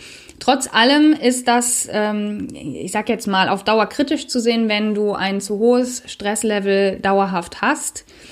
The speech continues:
dann kostet dich das unfassbar viel Energie. Und wenn du eben nicht aufpasst und nicht aktiv gegensteuerst, bist du am Ende völlig ausgelaugt.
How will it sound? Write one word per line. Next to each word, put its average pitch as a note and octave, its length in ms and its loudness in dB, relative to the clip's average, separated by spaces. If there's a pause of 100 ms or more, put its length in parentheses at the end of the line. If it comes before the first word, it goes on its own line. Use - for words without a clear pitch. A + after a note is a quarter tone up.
(220)
dann A3 140 0
kostet A3 340 -2
dich G#3 120 -2
das G3+ 360 -2
unfassbar G3+ 580 0
viel F#3 200 -2
Energie. F3+ 600 -4 (600)
Und G3+ 140 -2
wenn G#3+ 140 4
du G#3+ 80 4
eben A3 180 4
nicht G#3 240 -6
aufpasst C4 720 0
und A3 320 -4
nicht A3 300 -2
aktiv A#3 440 -2
gegensteuerst, A#3+ 920 0
bist A#3 220 0
du A3+ 80 0
am G3+ 140 0
Ende G3+ 340 -2
völlig G3+ 380 -2
ausgelaugt. E3+ 880 -2